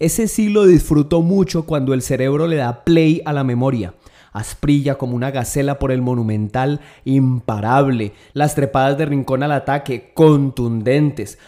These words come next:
Valderrama sereno, elegante, preciso. El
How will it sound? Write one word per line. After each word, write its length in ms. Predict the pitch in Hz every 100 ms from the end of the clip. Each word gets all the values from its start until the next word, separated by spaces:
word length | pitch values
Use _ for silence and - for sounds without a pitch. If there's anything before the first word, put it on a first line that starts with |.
| _
Valderrama 720 | - 127 123 120 117 143 160
sereno, 680 | 151 - 110 113 139 143 117 98 -
elegante, 800 | 127 123 117 127 151 147 135 110
preciso. 880 | 101 131 120 - 160 175 - 113 98 - _ -
El 560 | 139 131 127 123 120